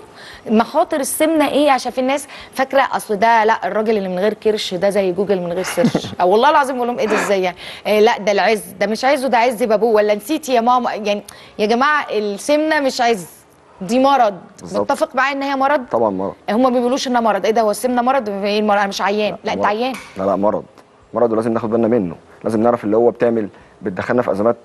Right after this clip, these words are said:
Speaker 2: قلبيه، وطبعًا مفيش اخطر من كده، ازمات قلبيه ونوب-، ونوبات قلبيه، وده بسبب ال-، الكوليسترول، الكوليسترول الضار اللي بيتراكم في جسمنا، يعني دهون غير صحيه،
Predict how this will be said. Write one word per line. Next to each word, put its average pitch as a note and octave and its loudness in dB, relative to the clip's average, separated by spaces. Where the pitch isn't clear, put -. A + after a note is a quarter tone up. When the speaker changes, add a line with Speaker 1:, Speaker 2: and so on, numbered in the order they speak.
Speaker 2:
قلبيه، G#2+ 0
وطبعًا A2+ -2
مفيش G2+ -6
اخطر - -4
من G2+ -2
كده، F#2+ -2
ازمات G#2 -4
قلبيه A2 2
ونوب-، G#2 2
ونوبات G#2 -2
قلبيه، A#2 4
وده A2 0
بسبب A#2+ 2
ال-، G2+ 0
الكوليسترول، G#2 0
الكوليسترول B2 0
الضار B2+ 0
اللي G2 -8
بيتراكم G2+ -4
في - -6
جسمنا، C3+ 0
يعني G2 -2
دهون B2 0
غير C3+ 0
صحيه، B2+ 0